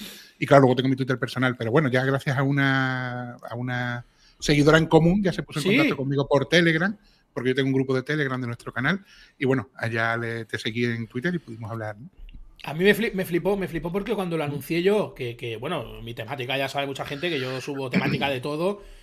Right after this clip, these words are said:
Speaker 1: Ujú.
Speaker 2: eh, a mí me da igual, yo subo parodias y, y subo sobre todo, eh, tema ahí contra Sálvame porque, bueno, una, una guerra que tenemos ahí contra el salseo este guarro y tal, pero bueno, eso no tiene nada que ver. Eh, me flipó porque mi comunidad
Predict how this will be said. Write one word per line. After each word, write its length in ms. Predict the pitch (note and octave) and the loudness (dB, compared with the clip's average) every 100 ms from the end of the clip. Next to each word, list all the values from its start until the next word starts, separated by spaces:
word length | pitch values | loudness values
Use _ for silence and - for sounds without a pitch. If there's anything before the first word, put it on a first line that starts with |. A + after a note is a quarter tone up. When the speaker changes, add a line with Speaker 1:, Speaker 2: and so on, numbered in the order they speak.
| - | -4
Speaker 1:
Ujú. 100 | C3+ | -2
Speaker 2:
eh, 120 | B2 | -2
a 40 | A#2+ | -4
mí 80 | C#3+ | -4
me 80 | |
da 60 | C#3 | -2
igual, 160 | D3 C#3+ | -2 -2
yo 60 | |
subo 180 | C3 D3+ | -2 -2
parodias 520 | C#3 D3 D#3 F3+ F3+ D3+ | 0 0 2 0 0 -2
y, 420 | C3 C3 C3 B2+ | -6 -6 -8 -10
y 60 | |
subo 260 | B2 C#3+ D3 | -8 -6 -4
sobre 220 | D#3 D3 | -4 -4
todo, 440 | C#3+ D3+ D3+ C#3+ - - - - | -4 -4 -2 -4 -8 -20 -20 -12
eh, 340 | D3 D3 C#3+ | -6 -4 -2
tema 220 | D3 D3 D3+ | -4 -2 -4
ahí 100 | D3+ | -4
contra 380 | D3 C3+ C#3+ | -8 -4 -4
Sálvame 460 | C3 D#3+ E3 E3 D#3+ | 0 0 0 -2 -4
porque, 520 | D3 C#3 C3+ C3 B2 | -6 -4 -4 -4 -4
bueno, 260 | B2 A#2 G2+ _ _ C3 | -6 -10 -12 _ _ -20
una, 400 | B2+ C#3 C#3 C#3+ | -14 -10 -10 -8
una 180 | D3 | -6
guerra 220 | C#3+ D3 C#3+ | -4 -4 -6
que 100 | C#3 | -6
tenemos 280 | D3 D3 | -8 -6
ahí 180 | C#3+ D3 | -4 -4
contra 360 | C#3 C3+ C#3+ C#3 | -6 -4 -4 -4
el 140 | C#3 | -6
salseo 400 | - C#3 - D3+ | -4 -6 -4 -6
este 240 | D3 - C#3 | -6 -8 -6
guarro 340 | C#3+ D3+ D#3 | -4 -4 -4
y 40 | C#3+ | -2
tal, 280 | D#3 G3 - | -2 -4 -8
pero 140 | C#3+ | -4
bueno, 160 | D#3+ D#3 | -4 -4
eso 120 | D#3 | -4
no 40 | E3 | -6
tiene 120 | D#3+ | -4
nada 100 | D3+ | -4
que 60 | C#3+ | -2
ver. 200 | G#3+ - - - - - | -2 -4 -20 -20 -16 -4
Eh, 600 | D#3+ D#3+ D#3 D3 C#3+ C3+ | 0 2 2 2 0 -2
me 80 | D3 | -8
flipó 280 | - C#3+ D#3+ | -8 -6 -2
porque 340 | G#3 G3+ F3+ D3+ | -2 0 -2 -2
mi 160 | D#3 | -8
comunidad 720 | C#3+ D3+ D3 D3 D3+ G3+ C#4 | -4 -4 -4 -4 0 0 0